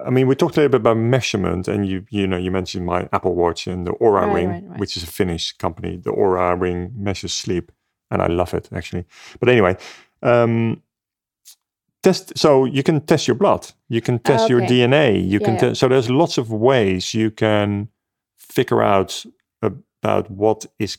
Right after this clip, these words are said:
Speaker 1: good for you. So there are, so if you're experimenting with something, um, let's say you go for a blood test and you have high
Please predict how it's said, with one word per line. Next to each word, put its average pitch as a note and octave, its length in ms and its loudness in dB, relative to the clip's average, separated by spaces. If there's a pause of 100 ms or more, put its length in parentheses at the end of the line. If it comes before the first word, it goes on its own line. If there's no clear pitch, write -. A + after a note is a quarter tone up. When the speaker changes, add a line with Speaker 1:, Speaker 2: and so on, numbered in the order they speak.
(100)
Speaker 1:
good C3+ 160 -6
for - 140 -10
you. E2+ 400 -6 (120)
So F#2+ 560 -2
there G#2+ 260 2
are, G#2+ 360 4 (160)
so - 140 0
if A#2+ 180 2
you're D#3+ 100 4
experimenting A#2 720 -2
with F#2 100 -4
something, F#2 440 -6 (840)
um, G2 640 -2 (300)
let's A2 200 2
say A2 140 0
you G2+ 160 0
go G#2 160 2
for G2 120 -2
a - 40 0
blood F2 220 0
test F2 320 -8
and G2 80 -4
you F#2 60 -2
have F2+ 120 -6
high F#2 380 2